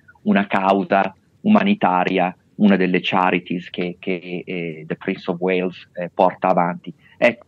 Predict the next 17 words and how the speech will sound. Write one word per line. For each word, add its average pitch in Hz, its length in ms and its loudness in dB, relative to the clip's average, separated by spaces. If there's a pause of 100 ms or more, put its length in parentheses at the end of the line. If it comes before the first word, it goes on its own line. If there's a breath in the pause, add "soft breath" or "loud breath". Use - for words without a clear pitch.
(540 soft breath)
eh, 92 320 -2 (580)
questo, 123 760 4
questa 151 420 2
generosità 117 840 2 (200)
gli 113 160 0
è 113 60 4
stata 107 460 -2
riconosciuta, 104 960 -2 (480)
eh, 92 540 -6 (800)
nel 101 180 -4
momento 95 420 0
in 95 100 -4
cui 101 180 -2
è 95 60 4
venuto 95 300 -2
a 92 40 0
mancare. 90 560 -4